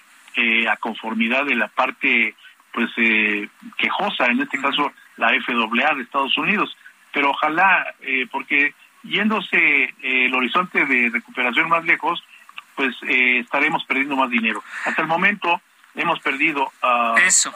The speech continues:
Speaker 3: eso, eso, Fernando, eso te quería preguntar. Tú que tienes ya las cifras como analista y experto en estos temas, ¿a cuánto asciende o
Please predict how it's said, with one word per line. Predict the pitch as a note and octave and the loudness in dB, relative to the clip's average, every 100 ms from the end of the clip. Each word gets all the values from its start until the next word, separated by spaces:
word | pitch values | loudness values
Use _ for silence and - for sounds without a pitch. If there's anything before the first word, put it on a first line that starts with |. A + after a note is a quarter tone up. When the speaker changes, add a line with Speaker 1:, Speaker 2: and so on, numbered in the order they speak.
| - | -4
Speaker 3:
eso, | F3 F#3 F#3 | -2 0 2
eso, | G3 G#3 A3 | 2 2 2
Fernando, | F#3+ F3 D3+ F3 | 0 0 0 0
eso | A3+ G3+ | 0 -2
te | G3+ | -2
quería | F#3 F#3+ F#3+ | 2 2 2
preguntar. | F3+ E3 D#3+ G3 | -4 -4 -4 -4
Tú | - A#3 | -4 -8
que | - G#3 | -6 -6
tienes | - G#3+ G3+ F#3 | -6 -4 -4 -2
ya | G3+ | 0
las | F#3+ | -2
cifras | - F#3+ G3 F#3 - | -4 -6 -4 -4 -4
como | D3 C#3+ | -4 -4
analista | C#3+ C#3+ F3 - E3 | -2 -4 -2 0 0
y | C#3+ | 0
experto | - - E3+ E3+ E3 | -2 0 -2 -2 -6
en | D#3+ | -4
estos | E3 E3 | -4 -4
temas, | - E3 F#3 F3+ - - - | -2 0 2 0 -2 -8 -6
¿a | B2+ | -8
cuánto | - F#3 G3 F#3+ | 0 -2 0 0
asciende | E3+ - F3 F3+ F3+ | 0 -2 -4 -4 -4
o | C#3 C#3+ C3+ | -4 -2 -2